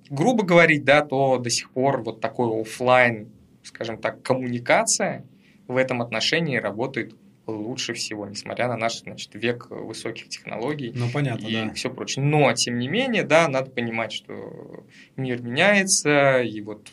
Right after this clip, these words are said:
Speaker 1: значит, миллениалам уже нужны видосиков больше, а,
Speaker 2: Телеграмчики
Speaker 1: да.
Speaker 2: какие-то,
Speaker 1: Ну, то есть,
Speaker 2: ещё что-то.
Speaker 1: вообще, то есть, я, мы, как, э, мне кажется, как и в-, с, с любыми другими медиа и с коммуникациями, всё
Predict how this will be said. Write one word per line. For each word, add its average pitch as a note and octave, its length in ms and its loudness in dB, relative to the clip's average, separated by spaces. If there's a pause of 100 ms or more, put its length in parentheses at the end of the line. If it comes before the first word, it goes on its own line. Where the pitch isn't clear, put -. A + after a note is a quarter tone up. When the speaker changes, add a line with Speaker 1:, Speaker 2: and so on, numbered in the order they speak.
(160)
Speaker 1:
значит, - 380 -12
миллениалам A#2 720 -2
уже G#2+ 160 -12
нужны G#2+ 280 -12
видосиков C3+ 680 -6
больше, B2 760 -8 (560)
а, G#2 500 -8
Speaker 2:
Телеграмчики A#2 720 -2
Speaker 1:
да. A2+ 240 0
Speaker 2:
какие-то, A#2 200 0
Speaker 1:
Ну, F3 60 2
то D#3+ 80 6
есть, C3+ 120 4
Speaker 2:
ещё C3+ 260 -2
что-то. A#2+ 300 -6
Speaker 1:
вообще, D#3 340 8
то F#3 80 4
есть, E3+ 160 6
я, D3+ 160 6
мы, D3+ 180 0
как, - 340 4
э, C3+ 240 -2
мне C3 220 2
кажется, E3 500 4
как C3 220 2
и B2 140 0
в-, A#2 140 -6
с, - 260 -4
с - 140 -4
любыми C#3+ 340 2
другими C3 400 -6
медиа B2 580 0
и A#2 180 -4
с A2+ 120 -6
коммуникациями, C3+ 720 -4
всё D#3+ 480 2